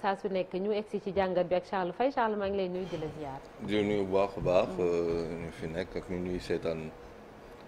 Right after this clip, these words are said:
Speaker 1: Hmm, alors, euh, Charles, <laughs> tey ci suba ba démb sax laay wax ba léegi ñu ngi ciy wax,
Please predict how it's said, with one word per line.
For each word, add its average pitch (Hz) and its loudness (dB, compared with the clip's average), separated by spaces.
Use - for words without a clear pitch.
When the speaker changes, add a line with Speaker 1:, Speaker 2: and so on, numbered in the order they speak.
Speaker 1:
Hmm, 170 -4
alors, 190 4
euh, 202 8
Charles, 208 6
<laughs> - -6
tey 226 8
ci 240 0
suba 226 8
ba 214 6
démb 214 8
sax 226 6
laay 220 10
wax 196 4
ba 214 6
léegi 233 6
ñu 208 4
ngi 208 2
ciy 226 4
wax, 254 8